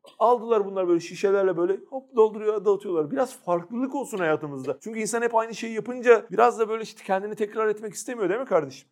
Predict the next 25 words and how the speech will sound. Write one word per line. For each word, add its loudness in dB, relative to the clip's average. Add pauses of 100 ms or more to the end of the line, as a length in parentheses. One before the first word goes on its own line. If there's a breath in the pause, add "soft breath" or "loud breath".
Başka 6
ne 0
yapabiliriz? 0 (120)
Mesela 2
geçenlerde -2
bir -10
trafik -6
problemi -4
çıkmıştı -16
İstanbul'da. -4 (240)
Tıkandı 2
trafik 0
saatlerce. -2
Bizim -10
Aytekin -2
abi -4
var, -2
Muaz'ın -6
babası. -8 (160)
Gidiyor 0
pideciye, -4
bak -2
çok 4
yönlü 2
Müslüman. -10